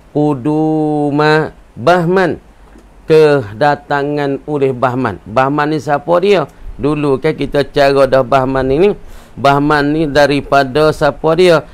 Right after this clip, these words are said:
Dia saat ni tu daripada tentera-tentera,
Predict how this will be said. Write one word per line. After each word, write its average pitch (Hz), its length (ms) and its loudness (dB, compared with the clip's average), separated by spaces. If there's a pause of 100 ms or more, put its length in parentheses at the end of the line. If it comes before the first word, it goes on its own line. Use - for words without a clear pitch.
(160)
Dia 143 480 2
saat 127 320 0
ni 139 160 -2
tu 165 240 -4
daripada 139 640 2
tentera-tentera, 139 1600 2